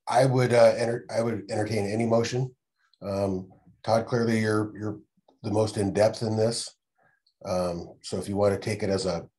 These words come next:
package, it's fine. If, uh, if there are things in here that people, you know, want to discuss, I mean, that could be done as an amendment,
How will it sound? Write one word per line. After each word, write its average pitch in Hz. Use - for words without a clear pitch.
package, 131
it's -
fine. 107
If, 90
uh, 92
if 92
there 98
are 95
things 117
in 110
here 113
that 104
people, 98
you -
know, -
want 98
to 90
discuss, -
I 78
mean, 92
that 90
could -
be 95
done 98
as 92
an 85
amendment, 107